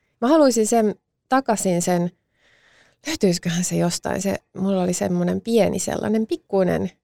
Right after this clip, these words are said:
joku kreatiive, mitähän siinä luki, semmonen, sit siihen sai laittaa musiikkia ja sitten,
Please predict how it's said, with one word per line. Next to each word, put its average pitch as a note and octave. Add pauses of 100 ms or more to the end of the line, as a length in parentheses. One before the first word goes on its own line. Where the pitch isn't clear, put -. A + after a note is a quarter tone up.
(200)
joku G3+ (120)
kreatiive, F#3+ (100)
mitähän G3
siinä G3+
luki, F#3+
semmonen, G3+
sit -
siihen G#3
sai F#3
laittaa F#3+
musiikkia G3
ja -
sitten, -